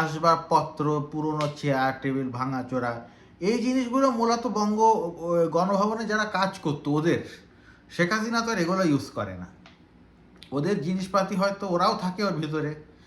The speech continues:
কেন ওদের ওর ভিতরে থাকতে হবে কেন? প্রত্যেকে শিফটে শিফটে কাজ করবে, শিফটে শিফটে কাজ করবে, যার শিফট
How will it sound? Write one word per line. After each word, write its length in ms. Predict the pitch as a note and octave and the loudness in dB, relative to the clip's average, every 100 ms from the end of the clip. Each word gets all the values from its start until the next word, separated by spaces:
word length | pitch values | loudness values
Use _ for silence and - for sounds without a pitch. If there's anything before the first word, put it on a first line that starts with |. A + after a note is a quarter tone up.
| - - - | -20 -20 2
কেন 160 | D4 A#3 G#3 B3+ - | 4 4 2 -4 -2
ওদের 180 | A#3+ C#4 C4+ | 2 4 6
ওর 100 | B3+ | 4
ভিতরে 220 | B3 B3 A#3 G3+ | 2 0 0 -2
থাকতে 200 | G3 F3+ | -2 -2
হবে 140 | D#3+ D3+ | -2 0
কেন? 140 | C#3+ C#3 C#3+ D3 - - - | -2 -2 -6 -10 -18 -16 -6
প্রত্যেকে 360 | B3 B3 C#4+ - | -4 -4 -4 0
শিফটে 300 | D4 C4+ D#4+ C#4 | 2 2 0 0
শিফটে 240 | C#4 D4 C4 | 0 0 0
কাজ 120 | G#3 - C#3+ | 0 0 -2
করবে, 280 | A#2+ C3 C3+ - - - - - - | -2 -4 -6 -10 -18 -20 -20 -20 -2
শিফটে 280 | C4 C4 D#4 D4 | 0 0 -2 -2
শিফটে 240 | C#4+ D4+ C#4+ | -2 -2 0
কাজ 120 | C4 - | -2 0
করবে, 240 | C#4 C#4 D4+ C4 | -2 0 -2 0
যার 160 | A#3+ A#3+ | 0 0
শিফট 200 | C4 B3+ | -2 -4